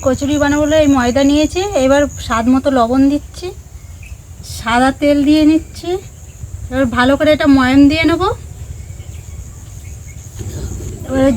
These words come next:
জল নিয়েছি, মাখিয়ে নেবো। কাশ্মীরি আলুর দমের জন্য এই টক দই নিয়েছি, এর মধ্যে ভাজা মশলাটা যেটা বেটে রেখেছিলাম এটা দিয়ে দেবো, স্বাদ মতো লবণ,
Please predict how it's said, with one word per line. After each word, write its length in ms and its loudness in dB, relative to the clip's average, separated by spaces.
জল 160 4
নিয়েছি, 240 6
মাখিয়ে 280 2
নেবো। 180 4
কাশ্মীরি 480 0
আলুর 200 0
দমের 240 2
জন্য 120 4
এই 120 0
টক 140 0
দই 200 4
নিয়েছি, 340 2
এর 80 -2
মধ্যে 260 2
ভাজা 260 0
মশলাটা 600 0
যেটা 260 -2
বেটে 240 0
রেখেছিলাম 380 2
এটা 140 -2
দিয়ে 180 2
দেবো, 160 2
স্বাদ 200 0
মতো 160 2
লবণ, 260 2